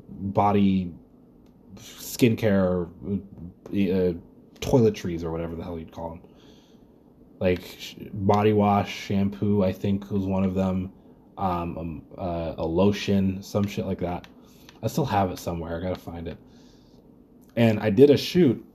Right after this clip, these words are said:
in studio with, with those, and that came out really, really well. Like, some of the photos, I think some, those are some of my favorite photos that I've taken, like, in terms of product shots.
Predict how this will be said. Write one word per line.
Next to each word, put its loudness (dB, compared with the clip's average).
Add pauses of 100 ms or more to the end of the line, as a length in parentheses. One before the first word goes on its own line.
in -6
studio 2 (1200)
with, -2
with 0
those, 2 (120)
and 0
that 2
came 4
out 2
really, 2
really 0
well. 2
Like, -2
some 0
of -
the 0
photos, -2
I -4
think -2
some, -2
those 2
are -10
some 0
of 0
my -4
favorite -6
photos -6
that -8
I've -8
taken, -4
like, -8
in -10
terms -2
of -4
product -2
shots. -6